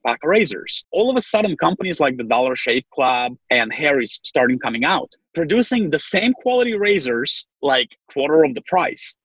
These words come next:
So how is it possible that they are able to produce,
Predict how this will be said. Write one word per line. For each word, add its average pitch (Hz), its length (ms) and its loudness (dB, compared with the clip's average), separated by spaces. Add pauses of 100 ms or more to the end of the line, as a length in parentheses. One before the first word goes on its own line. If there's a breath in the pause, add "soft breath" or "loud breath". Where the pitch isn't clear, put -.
(140)
So 151 400 0 (360)
how 202 200 2
is 185 120 -2
it 170 140 -6
possible 160 480 0
that 135 140 -2
they 139 80 2
are 139 100 2
able 156 220 0
to 139 160 -12
produce, 147 500 -2